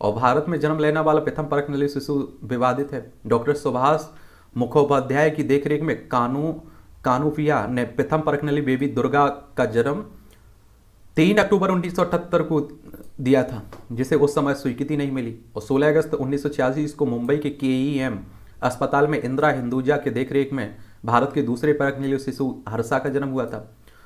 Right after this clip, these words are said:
मुखोपाध्याय के साथ हुए विवाद के कारण कुछ रिकॉर्ड हर्षा को भारत का प्रथम परख नली शिशु कहते हैं। इयान विल्मोट, जो रॉज-, रॉजलिंग इंस्टीट्यूट, इंस्टीट्यूट स्कॉटलैंड के वैज्ञानिकों ने पाँच जुलाई उन्नीस सौ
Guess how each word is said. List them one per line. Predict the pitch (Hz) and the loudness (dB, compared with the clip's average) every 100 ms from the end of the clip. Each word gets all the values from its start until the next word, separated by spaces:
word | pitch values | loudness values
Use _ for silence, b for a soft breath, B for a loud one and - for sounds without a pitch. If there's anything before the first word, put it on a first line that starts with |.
| b 123 | b 0
मुखोपाध्याय | 131 156 143 147 135 151 151 | 4 6 6 4 4 4 2
के | 147 | 0
साथ | 147 143 | -2 0
हुए | 139 | 2
विवाद | 135 131 131 | 2 2 2
के | 143 | 0
कारण | 135 135 139 | 0 0 -2
कुछ | - - | -4 -2
रिकॉर्ड | 117 143 127 | 0 0 0
हर्षा | 117 117 131 | -2 -2 -2
को | 131 | -2
भारत | 120 123 131 | -2 -2 -2
का | 131 | -4
प्रथम | 123 120 123 - B B B B B B - | -4 -4 -4 -6 B B B B B B -2
परख | 120 131 | 0 0
नली | 127 120 | -2 -2
शिशु | 120 131 | -6 -6
कहते | 123 113 110 | -4 -4 -6
हैं। | 110 - - - - - - - _ - - - b b - 135 | -8 -10 -12 -20 -20 -20 -20 -20 _ -20 -20 -20 b b -10 0
इयान | 131 135 135 170 - - - - - - | 4 6 6 4 -2 -10 -20 -20 -20 0
विल्मोट, | 113 143 156 - - - - - | 8 8 8 2 -2 -16 -18 -6
जो | 107 117 | 2 4
रॉज-, | 104 107 131 160 156 - B B - | 4 4 4 4 2 -6 B B -12
रॉजलिंग | 107 127 151 143 156 170 170 | 2 6 6 6 2 0 -2
इंस्टीट्यूट, | 127 117 143 151 - - | -4 -4 -2 -2 -2 -2
इंस्टीट्यूट | 123 117 139 143 151 175 208 B B B - | -4 -4 -6 -4 0 0 -2 B B B -4
स्कॉटलैंड | 113 - 139 147 151 160 | -2 0 0 2 2 2
के | 156 | -2
वैज्ञानिकों | 139 127 131 135 143 151 | -2 0 2 0 0 0
ने | 151 | -2
पाँच | 151 127 135 143 | -2 -2 -2 0
जुलाई | 143 143 | 2 2
उन्नीस | 127 | 0
सौ | 123 | -4